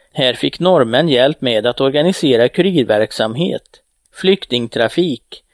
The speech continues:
och med att framställa kartor. Via Arvika fördes pengar, vapen, utrustning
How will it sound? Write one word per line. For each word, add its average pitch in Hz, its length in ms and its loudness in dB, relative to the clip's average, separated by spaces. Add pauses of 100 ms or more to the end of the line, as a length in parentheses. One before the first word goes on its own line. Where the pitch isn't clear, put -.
(140)
och 151 120 0
med 113 260 0
att 123 120 -2
framställa 123 560 0
kartor. 104 640 -2 (880)
Via 123 280 0
Arvika 113 680 -2
fördes 135 420 0
pengar, 135 540 0
vapen, 120 680 0
utrustning 147 920 -2